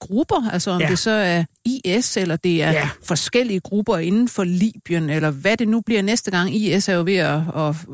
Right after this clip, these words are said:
Speaker 1: regruppere sig som
Speaker 2: Ja.
Speaker 1: noget andet, formentlig ser det ud til, ikke? Øh, og, og der kan man også sige, at, altså, man må jo begynde også at kigge på det på en helt anden måde, end at ja, det kan godt være, <laughs> at det kan være svært at forestille sig biologiske våben brugt sådan, at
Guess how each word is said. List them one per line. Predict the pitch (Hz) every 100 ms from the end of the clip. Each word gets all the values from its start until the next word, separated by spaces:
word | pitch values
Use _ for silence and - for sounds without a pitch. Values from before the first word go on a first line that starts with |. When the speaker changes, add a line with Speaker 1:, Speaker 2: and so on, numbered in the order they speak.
| 147
Speaker 1:
regruppere | 170 - 160 190 165
sig | 143 147
som | - 147
Speaker 2:
Ja. | 156
Speaker 1:
noget | 151
andet, | 160 233 285
formentlig | - 196 208 196 165
ser | 196 180
det |
ud | 185
til, | - 196 196
ikke? | 269 - - - - _ 240 226 202
Øh, | 196 -
og, | 220 -
og | 226 -
der | 285
kan | 392
man | 320
også | 254 311
sige, | - 277 285 - - _ _ _ _ _ _ _ _
at, | - - - _ _ _ -
altså, | 220 226
man | 226
må | 226
jo | 214
begynde | 190 269 349
også | 175 -
at | 269
kigge | - 311 -
på | - 247
det | 277
på |
en | 220
helt | 254 233
anden | 240
måde, | 240 214 247
end | 196
at | 185 175 _ _ _ _ _ _ _ 196
ja, | 185 196 233 -
det | 180
kan |
godt | 185 254 220
være, | 208 233 262 180
<laughs> | - -
at | 170 -
det | 190
kan | 196
være | 170
svært | 170 214 226 190 - - _ _
at | 185
forestille | - 202 - 180
sig | 180
biologiske | 175 170 214 185 175
våben | 185 190 175
brugt | 170 196 -
sådan, | - 180 185
at | 175